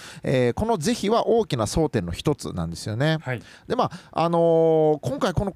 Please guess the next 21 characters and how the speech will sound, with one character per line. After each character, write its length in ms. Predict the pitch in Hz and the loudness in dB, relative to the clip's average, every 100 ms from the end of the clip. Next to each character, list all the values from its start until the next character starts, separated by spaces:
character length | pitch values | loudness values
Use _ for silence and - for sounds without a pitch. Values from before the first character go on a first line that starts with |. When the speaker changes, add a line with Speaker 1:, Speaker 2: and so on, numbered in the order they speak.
| - | -4
Speaker 1:
選 220 | 233 262 | -4 0
択 160 | 254 | -2
的 180 | - 254 | -2 -4
夫 220 | - 277 | 0 0
婦 120 | 202 123 | 0 0
別 220 | 160 - | 0 0
姓 200 | 190 185 | 0 0
に 80 | 165 | 0
つ 100 | 127 | -2
い 60 | |
て 100 | 117 | -2
考 280 | - 180 202 | -2 -4 0
え 120 | 196 180 | 0 2
て 140 | 180 | 0
い 160 | 175 175 | -2 -4
く 120 | 190 | -2
前 220 | 254 277 | 0 0
に 60 | 113 | -2
で 80 | |
す 100 | 101 | -4
ね、 160 | 120 101 | -2 -4